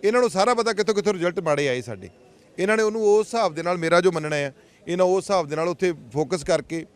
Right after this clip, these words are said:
ਇਹਨਾਂ ਨੇ ਆਪਣੇ ਅੰਦਰੂਨ ਤੌਰ 'ਤੇ ਸਾਰਾ ਕੁਝ ਕੀਤਾ ਕੱਟ ਵੱਢ, ਨਹੀਂ ਤਾਂ ਇਲੈਕਸ਼ਨ 'ਚ ਵੋਟ ਕੱਟਣ ਦਾ ਮਤਲਬ ਨਹੀਂ ਬਣਦਾ।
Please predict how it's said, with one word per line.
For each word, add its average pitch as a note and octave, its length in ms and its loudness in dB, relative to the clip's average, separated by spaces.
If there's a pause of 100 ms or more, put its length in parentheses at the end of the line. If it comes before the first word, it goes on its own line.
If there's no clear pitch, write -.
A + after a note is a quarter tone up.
(100)
ਇਹਨਾਂ E3 200 -4
ਨੇ E3+ 100 0
ਆਪਣੇ D3+ 360 -4
ਅੰਦਰੂਨ C#3+ 320 -8
ਤੌਰ C#3 200 -2
'ਤੇ C#3+ 120 -10
ਸਾਰਾ C3+ 220 -4
ਕੁਝ D3 180 -8 (100)
ਕੀਤਾ C#3+ 240 -2
ਕੱਟ D3+ 240 -2
ਵੱਢ, D3+ 180 -6
ਨਹੀਂ - 400 -14
ਤਾਂ C#4+ 100 -4
ਇਲੈਕਸ਼ਨ F#3 580 -8
'ਚ F#3+ 40 -14
ਵੋਟ C3+ 260 -10
ਕੱਟਣ - 220 -16
ਦਾ D3 120 -10
ਮਤਲਬ C3+ 340 -10
ਨਹੀਂ C#3 120 -8
ਬਣਦਾ। E2+ 280 -16